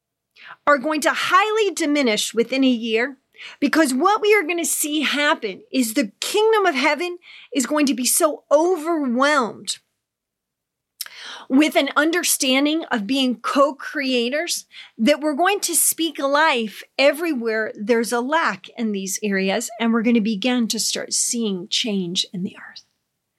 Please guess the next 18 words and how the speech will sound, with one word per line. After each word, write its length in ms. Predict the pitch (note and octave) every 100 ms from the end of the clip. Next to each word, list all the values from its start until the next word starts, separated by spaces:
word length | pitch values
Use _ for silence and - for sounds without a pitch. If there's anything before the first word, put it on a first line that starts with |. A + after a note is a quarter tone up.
| - - - - _ -
Problems 1200 | - - G#4 A#4+ C5+ C#4 C4+ A3+ F#3+ G3+ - - _ _ _ _ -
can 180 | F4 D#4+
be 160 | D#4
identified 1120 | A#3 G#3+ G#3+ A3+ C4 - - - - - - -
and 160 | A3+ G3+
called 420 | - B3 A#3+ A#3+ -
out, 380 | G#3 A#3 D4+ - _ _ _ - -
but 160 | F4 F#4+
they 140 | G#4
have 300 | D#4 G4+ A#4
to 120 | A#4 F4+
have 240 | E4+ D#4+
a 80 | C#4+
power 580 | - - E4 D4 C4+ A#3
greater 600 | F#3+ A#3+ C4 C#4+ A#3 F#3
that 340 | G3 G#3 B3
can 260 | - B3 A#3 -
overflow 1040 | C4+ C4+ C#4 B3 - B3 A3+ G#3+ G3+